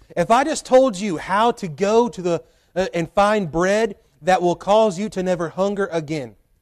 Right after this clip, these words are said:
what would you do? You'd want to know where it's at,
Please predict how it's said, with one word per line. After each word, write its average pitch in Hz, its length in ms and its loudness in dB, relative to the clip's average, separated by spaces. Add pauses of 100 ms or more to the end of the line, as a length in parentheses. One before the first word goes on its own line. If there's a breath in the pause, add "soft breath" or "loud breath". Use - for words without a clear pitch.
(400)
what 240 160 6
would 233 140 0
you 202 120 -4
do? 180 260 0 (1000)
You'd 202 160 -2
want 220 180 2
to - 20 0
know 175 120 2
where 175 120 4
it's 170 100 -6
at, 247 280 -4